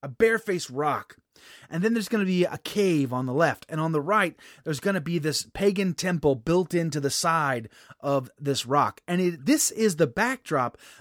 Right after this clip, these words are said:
that our Lord enters. This was a very, uh, popular area here. 'Cause, why? Because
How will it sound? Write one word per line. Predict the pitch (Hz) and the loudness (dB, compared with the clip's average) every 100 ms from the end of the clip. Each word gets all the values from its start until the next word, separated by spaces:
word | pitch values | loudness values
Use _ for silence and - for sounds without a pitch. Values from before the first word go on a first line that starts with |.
| - | -4
that | 160 | 2
our | 202 190 | 4 6
Lord | 170 240 233 170 160 | 4 6 6 6 4
enters. | 247 269 135 - - - _ _ _ _ | 0 0 -2 -6 -10 -16 _ _ _ _
This | - 214 | -8 -2
was | 196 | 0
a | 147 | 2
very, | 175 190 165 - - - | 4 4 2 -4 -14 -8
uh, | 147 139 - 156 - | -2 -2 -4 -12 -8
popular | 196 214 190 160 151 - | -4 -2 2 4 2 2
area | 165 175 214 147 117 | 0 2 4 2 -2
here. | 117 127 127 120 | -4 -4 -4 -6
'Cause, | 143 151 139 _ | -6 -6 -8 _
why? | 151 165 208 | -2 2 2
Because | 190 175 147 | 0 -2 -2